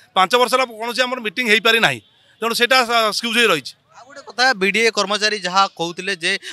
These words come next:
Speaker 2: ଅଞ୍ଚଳର କେହି ଲୋକ ତାଙ୍କୁ କହିଛି, ଏଇ, ଏ, ରାସ୍ତା ଉପରେ ଯୋଉ ମନ୍ଦିର ଅଛି, ଦୋକାନ ଅଛି,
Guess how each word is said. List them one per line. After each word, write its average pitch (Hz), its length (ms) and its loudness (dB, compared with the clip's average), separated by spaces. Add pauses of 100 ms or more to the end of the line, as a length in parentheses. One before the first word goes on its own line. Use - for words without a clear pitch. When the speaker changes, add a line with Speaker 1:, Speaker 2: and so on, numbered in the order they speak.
(100)
Speaker 2:
ଅଞ୍ଚଳର 240 540 -2
କେହି 214 300 0
ଲୋକ 220 300 -2
ତାଙ୍କୁ 220 240 -8 (120)
କହିଛି, 196 340 -4
ଏଇ, 196 300 -6
ଏ, 180 360 -4
ରାସ୍ତା 160 360 -4
ଉପରେ 190 200 -14
ଯୋଉ 190 120 -18
ମନ୍ଦିର 170 360 -16
ଅଛି, 185 220 -16
ଦୋକାନ 175 340 -6
ଅଛି, 220 220 -10